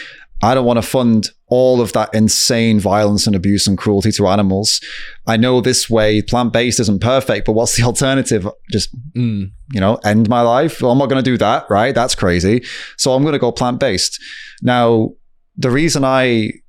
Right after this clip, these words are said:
Speaker 1: am an activist to try and stop all of this is because, trust me when I say, the plant-based industry is not changing. The crop industry is not changing before the animal industry changes.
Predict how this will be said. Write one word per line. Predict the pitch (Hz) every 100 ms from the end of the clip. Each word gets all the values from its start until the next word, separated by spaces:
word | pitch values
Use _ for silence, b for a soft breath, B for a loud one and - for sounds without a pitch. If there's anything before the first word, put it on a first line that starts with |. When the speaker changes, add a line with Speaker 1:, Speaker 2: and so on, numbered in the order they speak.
| _
Speaker 1:
am | 123
an | 120
activist | 131 120 120 113
to | -
try | 120
and | 110
stop | - 120 135
all | 123
of | 98 87
this | 143 117 - -
is | 117
because, | 127 - 110
trust | - - - -
me | 110
when | 107
I | 107
say, | - 123 107
the | 104
plant-based | 139 147 147 123 113 - -
industry | 123 117 - 110
is | 95
not | 107 127 139
changing. | - 120 117 107 90 87
The | 98
crop | - 139
industry | 135 120 - 131
is |
not | 135 135 151
changing | - 107 101 98 101
before | - 120
the | 107 104
animal | 110 101
industry | 101 95 - 90
changes. | 95 90 95 101